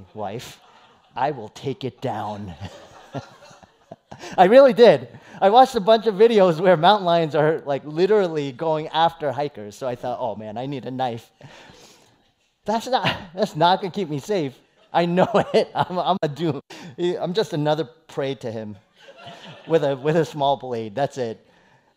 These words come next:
The Lord is the one who keeps me safe. He is. I mean, do you believe that to be true? This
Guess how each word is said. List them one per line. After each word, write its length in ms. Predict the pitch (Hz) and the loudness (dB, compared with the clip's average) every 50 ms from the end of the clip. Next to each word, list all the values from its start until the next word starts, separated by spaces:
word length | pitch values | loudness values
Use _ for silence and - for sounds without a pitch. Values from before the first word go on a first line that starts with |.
| _ _ _ _ _ _ _ _ _ _ _ _ _ _ _ _ _ | _ _ _ _ _ _ _ _ _ _ _ _ _ _ _ _ _
The 100 | - 165 | -4 -4
Lord 340 | 170 175 175 170 170 165 151 | -2 0 2 4 4 4 2
is 200 | 139 123 110 104 | 0 -4 -8 -12
the 140 | - 123 113 | -16 -14 -12
one 180 | 110 110 107 104 | -10 -10 -10 -12
who 80 | 104 | -14
keeps 280 | 101 - 120 107 - - | -16 -16 -18 -18 -18 -20
me 100 | 107 107 | -20 -20
safe. 480 | - - 98 92 101 - - - _ _ _ _ _ _ _ _ _ _ _ _ _ _ _ _ _ _ _ _ _ _ | -20 -20 -20 -20 -20 -20 -20 -20 _ _ _ _ _ _ _ _ _ _ _ _ _ _ _ _ _ _ _ _ _ _
He 240 | _ - 214 226 254 | _ -10 -6 -6 -4
is. 500 | 254 233 185 127 113 - - - - _ _ _ _ _ _ _ _ _ _ _ _ _ _ - | -6 -6 -8 -10 -14 -16 -20 -20 -20 _ _ _ _ _ _ _ _ _ _ _ _ _ _ -14
I 20 | |
mean, 120 | 160 190 170 | -14 -12 -10
do 100 | - 208 | -8 -8
you 100 | 220 226 | -8 -8
believe 500 | - 175 180 180 202 247 294 294 285 226 | -10 -12 -14 -12 -10 -10 -8 -10 -8 -6
that 240 | 190 156 147 - - | -6 -6 -6 -8 -10
to 60 | - | -16
be 100 | 139 139 | -18 -18
true? 360 | - - - - 247 240 160 - - - _ _ | -18 -16 -12 -8 -8 -8 -8 -8 -12 -20 _ _
This 440 | 151 160 240 302 277 - - - | -4 -2 -2 -2 -2 -4 -10 -16